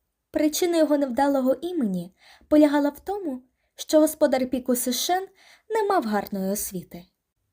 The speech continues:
Шимей був сиротою, якого господар привів із дикої місцевості. Дитя було слабке і хворобливе з раннього віку,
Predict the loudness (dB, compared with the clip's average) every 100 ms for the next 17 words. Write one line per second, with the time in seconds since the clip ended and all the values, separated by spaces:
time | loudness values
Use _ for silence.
0 | _ _ -10 0 2 2 0 -4 -8 -8
1 | -8 -8 -6 -8 -8 -14 _ _ _ _
2 | _ _ _ _ -6 -4 -6 -6 -8 -12
3 | -8 -8 -8 -14 -12 -12 -10 -14 _ _
4 | _ _ -8 -6 -4 -6 -4 -2 -2 -4
5 | -6 -10 -10 -12 -16 -18 -20 _ _ _
6 | _ _ _ _ _ _ -10 -8 -8 -8
7 | -6 -4 -4 -6 -10 -12 -10 -10 -10 -10
8 | -10 -10 -10 -10 -10 -10 -14 -14 -14 -14
9 | -12 -12 -12 -14 _ -20